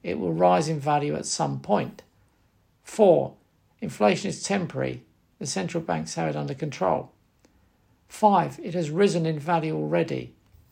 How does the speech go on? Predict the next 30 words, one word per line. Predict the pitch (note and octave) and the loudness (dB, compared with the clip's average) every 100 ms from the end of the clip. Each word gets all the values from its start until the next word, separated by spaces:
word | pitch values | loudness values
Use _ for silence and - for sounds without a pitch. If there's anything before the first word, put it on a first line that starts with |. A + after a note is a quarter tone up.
| _ - | _ -10
The | D#3 | -2
market | E3+ D#3+ - - | 2 2 0 -6
anticipated | - G3+ D#3+ E3+ D#3+ - | -4 -4 -4 -4 -6 -6
this | D#3+ - | -8 -8
inflation | D3+ C3+ - A2 C#2 - E2+ D#2 - _ _ E3 | -8 -10 -6 -4 -4 -6 -6 -8 -12 _ _ -10
and | C#3 | -8
is | D3+ C#3+ | -8 -4
now | E3 | -2
expecting | D#3 - - F2 - - - | -4 -6 -8 -10 -8 -10 -6
deflation | E2+ D#2+ - D2+ D2+ - D#2 | -6 -6 -6 -6 -6 -8 -10
in | |
twenty | - D#3 - D#3 | -6 -8 -8 -12
twenty-two. | - E2 - - - G2+ - _ _ _ _ - | -8 -8 -8 -8 -4 -4 -6 _ _ _ _ -10
Six, | - G3+ - - - | -2 0 -2 -6 -4
Bitcoin | - - - F3+ | -2 -2 -2 0
has | E3 - | 0 -2
taken | F3+ E3 D#3+ | -2 -2 -2
over | D#3+ C#3 | -4 -4
from | D#3 | -6
gold | D#3+ D#3 C#3+ | 0 2 2
as | |
an | D3 | -2
inflation | D#3 - F3 E3 C#3+ C#3+ | -6 -2 0 0 -2 -4
hedge | C#3 C3+ - - | -4 -6 -10 -8
and | E3 | -6
as | D3+ | -4
a | E3 | -6
safe | - E3 D#3+ - | -4 -4 -4 -6
haven | E3+ E3 D#3 G3+ | -4 -2 -2 -4
asset. | F3 - - - | -4 -6 -8 -12